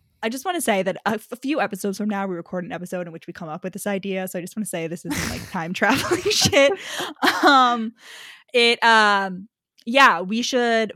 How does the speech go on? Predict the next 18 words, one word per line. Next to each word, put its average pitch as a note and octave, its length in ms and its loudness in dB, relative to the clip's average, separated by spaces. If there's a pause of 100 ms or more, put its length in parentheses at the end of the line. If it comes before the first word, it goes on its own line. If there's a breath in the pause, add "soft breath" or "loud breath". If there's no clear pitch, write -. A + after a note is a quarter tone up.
for A3 160 -2
this A3 420 -2
episode, F3+ 640 -6
if - 160 -8
you A3+ 220 -2
are A3+ 100 2
rating G#3+ 300 -2
and G#3 120 -4
re-, F#3+ 120 -6 (120)
if F#3+ 140 -10
you G#3 160 -4
are G#3+ 140 0
rating F#3+ 420 -6
and F#3+ 100 -8
reviewing F3 360 -10
on E3 80 -12
Apple F3 180 -12
Podcasts E3+ 400 -12